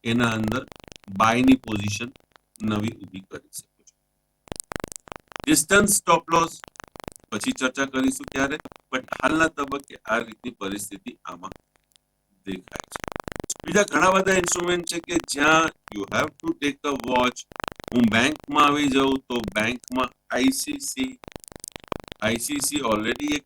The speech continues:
પોઝિટિવ ટ્રેન્ડમાં ચાલી રહ્યો છે. But આ વીકમાં, means last week again it was positive, થોડું ડિક્લાઇન આવ્યા પછી એ પોઝિટિવ થયો છે. અહીંયા એને સપોર્ટ લીધો છે અગિયારસો સાત નો,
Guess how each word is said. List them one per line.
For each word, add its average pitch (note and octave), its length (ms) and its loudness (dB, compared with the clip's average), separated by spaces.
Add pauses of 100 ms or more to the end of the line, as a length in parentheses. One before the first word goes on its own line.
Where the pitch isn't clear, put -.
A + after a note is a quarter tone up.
(100)
પોઝિટિવ C3 460 -4
ટ્રેન્ડમાં C3 480 0
ચાલી B2 320 0
રહ્યો A2 300 -4
છે. G#2+ 180 -10 (640)
But C#3 120 -6 (240)
આ G3 120 6 (160)
વીકમાં, B2+ 500 -2 (120)
means A2+ 180 -8 (100)
last C3 280 2
week C#3 200 -6
again D#3+ 240 -6
it - 140 -14
was D3 140 0 (180)
positive, G2+ 520 -4
થોડું A2+ 220 -10
ડિક્લાઇન A#2+ 440 -6 (100)
આવ્યા A2 260 2
પછી A#2 320 -8
એ - 20 -10 (320)
પોઝિટિવ G2+ 420 -8 (120)
થયો - 240 -4 (100)
છે. - 80 -6 (480)
અહીંયા E3+ 400 4
એને E3+ 180 2
સપોર્ટ C#3+ 380 0
લીધો C#3 260 2
છે C3 140 2
અગિયારસો A#2+ 440 -4 (100)
સાત A2+ 380 -2 (120)
નો, - 60 -20